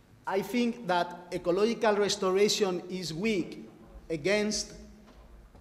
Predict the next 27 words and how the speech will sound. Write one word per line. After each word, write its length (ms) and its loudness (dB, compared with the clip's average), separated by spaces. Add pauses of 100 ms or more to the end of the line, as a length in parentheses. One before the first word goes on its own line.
(440)
uh, 520 2 (720)
other 240 2
threats 800 0
of 240 -4
biodiversity 720 0
and 100 -2
ecosystem 500 -6
services. 720 -6 (380)
One 280 4
is 300 0 (420)
cl-, 180 -8
uh, 120 -2 (100)
climate 340 0
warming. 500 -2 (760)
<laughs> 100 -12 (960)
You 140 -4
know, 220 4
uh, 360 -2
climate 360 -2
warming 560 0
is, 340 -6
it, 180 -10 (380)
it 160 -10
is 220 -4
very 320 2
difficult 540 -2
to, 240 -4